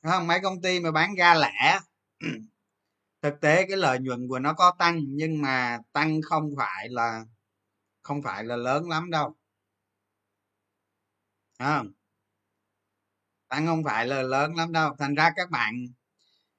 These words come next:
khi mà các bạn, ờ, đụng tới, ờ, ngoài thị trường ga mà giá ga nó tăng đó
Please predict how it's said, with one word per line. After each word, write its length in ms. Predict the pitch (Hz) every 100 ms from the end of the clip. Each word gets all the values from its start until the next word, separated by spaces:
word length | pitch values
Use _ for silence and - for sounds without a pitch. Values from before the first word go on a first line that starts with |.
| _
khi 280 | - 165 170
mà 180 | 165 143
các 140 | 156 165
bạn, 260 | 135 113 120 131
ờ, 340 | 131 131 127
đụng 260 | 131 113 117 123
tới, 440 | 143 151 180 170
ờ, 300 | 151 143 135 131 131 127 127
ngoài 380 | 127 131 127 127
thị 120 | 127 113
trường 260 | 135 131
ga 360 | 131 156 156 151
mà 100 | 135
giá 220 | 127 139
ga 240 | 170 160 151
nó 120 | 156 160
tăng 260 | 160 151
đó 80 | 160